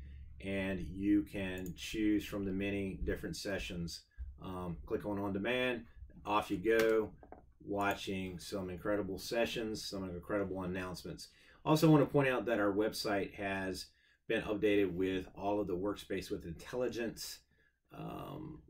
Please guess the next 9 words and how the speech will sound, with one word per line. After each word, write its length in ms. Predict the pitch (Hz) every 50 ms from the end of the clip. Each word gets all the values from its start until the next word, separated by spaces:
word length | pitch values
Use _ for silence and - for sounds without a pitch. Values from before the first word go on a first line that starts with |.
| - 98
data, 720 | 95 113 110 113 120 123 123 120 120 117 117 113 107 101 85 - - - - _ _ _ -
images. 840 | - 123 123 123 123 120 113 120 117 117 117 117 110 - - - - - _ _ _ _ _ _
So 600 | - - - 117 110 110 107 107 107 107 101 92 - - -
I 100 | 92 95
highly 420 | 95 - - - 117 123 120 117 117
encourage 480 | 110 101 - - 113 110 107 104 90
you 160 | 104 104 101 92
to 460 | - - - 104 95 92 92 92 92 - - - - _ _ -
visit 520 | 95 92 95 113 117 113 117 123 113 -